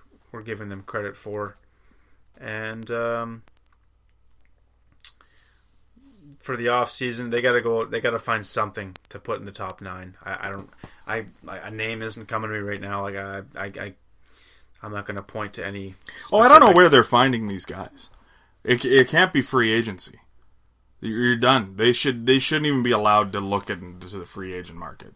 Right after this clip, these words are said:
Speaker 2: They should have to just do things other ways now.
Speaker 1: Okay.
Speaker 2: They shouldn't even be fucking physically allowed. They ruined Tobias Rieder.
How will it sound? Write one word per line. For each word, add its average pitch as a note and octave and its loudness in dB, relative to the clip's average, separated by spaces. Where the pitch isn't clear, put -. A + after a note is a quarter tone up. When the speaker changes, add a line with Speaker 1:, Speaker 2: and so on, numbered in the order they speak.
Speaker 2:
They G#2+ -6
should G#2 -6
have G#2 0
to F#2+ -12
just F#2 -8
do G#2 -4
things F#2 -10
other F2 -12
ways - -14
now. G#3 -16
Speaker 1:
Okay. G2 -10
Speaker 2:
They A#2+ 2
shouldn't C3+ 6
even B2 2
be A2 -2
fucking A2 2
physically G2 -8
allowed. F2 -12
They B2+ 10
ruined B2 10
Tobias B2 6
Rieder. G#2+ -4